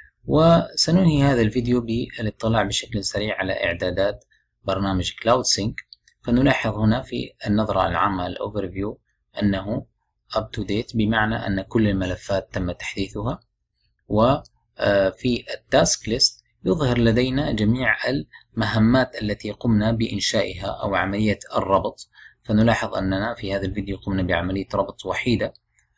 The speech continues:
بين المسار المحلي الموجود على ساينولوجي والمسار البعيد الموجود على حساب دروب بوكس. ونستطيع تعديل ال-، آم، الجدول أو السكيدجول الذي قمنا، آه، به في البداية من هنا، بتحديد أن تقوم، أن تتم المزامنة في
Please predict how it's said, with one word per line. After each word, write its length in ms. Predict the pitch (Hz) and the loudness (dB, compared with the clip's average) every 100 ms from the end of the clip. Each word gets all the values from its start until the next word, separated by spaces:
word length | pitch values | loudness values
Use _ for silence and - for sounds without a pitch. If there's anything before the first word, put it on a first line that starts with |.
| - | -2
بين 300 | 107 101 92 | 2 2 0
المسار 640 | - 92 92 - 107 104 | -2 -2 -2 0 0 -2
المحلي 520 | 98 90 - 120 110 | -4 -4 -2 0 0
الموجود 360 | 98 95 95 98 | -2 -6 -6 -4
على 160 | 90 | -2
ساينولوجي 760 | 92 - 107 107 110 113 127 - - _ - | -2 -2 -2 -2 -2 -4 -8 -14 -20 _ -6
والمسار 800 | 110 113 - 101 95 - 110 110 | 0 0 0 -4 -4 0 0 0
البعيد 440 | 92 92 104 107 | -2 -2 -2 -2
الموجود 460 | - 90 87 92 85 | -4 -6 -6 -6 -6
على 280 | 82 95 - _ _ | -6 -8 -10 _ _
حساب 380 | - 117 - 113 | -10 -6 -2 -2
دروب 240 | - 90 87 | -2 -6 -6
بوكس. 280 | - - - _ - - | -8 -10 -12 _ -18 -4
ونستطيع 500 | 127 - 131 147 131 | 0 0 0 0 -2
تعديل 500 | - 95 98 113 - | 2 2 2 0 0
ال-، 280 | 107 98 - - - - | -2 -4 -8 -18 -20 -6
آم، 380 | 101 92 90 92 | -2 0 0 -2
الجدول 580 | - 95 117 117 95 101 | 0 2 2 2 0 -2
أو 240 | 135 113 | -4 -6
السكيدجول 520 | 90 - 113 107 95 | -2 -2 -2 -2 -4
الذي 300 | 95 90 92 | -4 -6 -8
قمنا، 440 | 90 - 98 90 90 - _ - | -8 -4 -2 -2 -6 -16 _ -10
آه، 100 | 107 | -6
به 320 | 92 101 98 | -2 -2 -4
في 80 | - | -6
البداية 560 | 92 92 98 98 76 - | -4 -2 -2 -2 -4 -8
من 220 | - 104 101 | -4 -2 -2
هنا، 360 | 98 101 - | -4 -4 -6
بتحديد 960 | 113 101 - _ _ - - 117 117 113 | -6 -4 -6 _ _ -12 -6 0 0 0
أن 160 | 107 98 | -6 -6
تقوم، 380 | 98 - 107 | -6 -2 -2
أن 220 | 104 104 92 | 0 -4 -6
تتم 320 | 104 117 104 | -6 -2 0
المزامنة 600 | 92 92 107 107 104 104 | -2 -4 0 0 0 -6
في 320 | - 107 - | -6 -6 -6